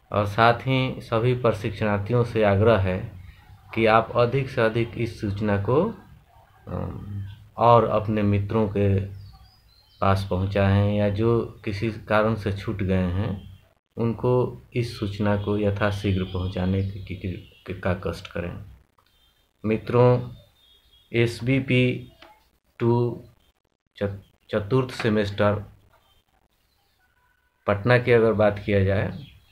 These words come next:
तो छः centers हैं। छः centers पर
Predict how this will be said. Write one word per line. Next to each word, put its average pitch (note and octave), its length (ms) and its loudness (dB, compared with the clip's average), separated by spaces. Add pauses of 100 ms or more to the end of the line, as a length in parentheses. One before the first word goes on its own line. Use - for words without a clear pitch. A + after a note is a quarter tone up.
(540)
तो G#2 320 -6 (1300)
छः B2 240 4
centers A#2+ 580 2
हैं। D3 200 -2
छः C3 240 0
centers B2+ 680 0 (480)
पर C3 420 2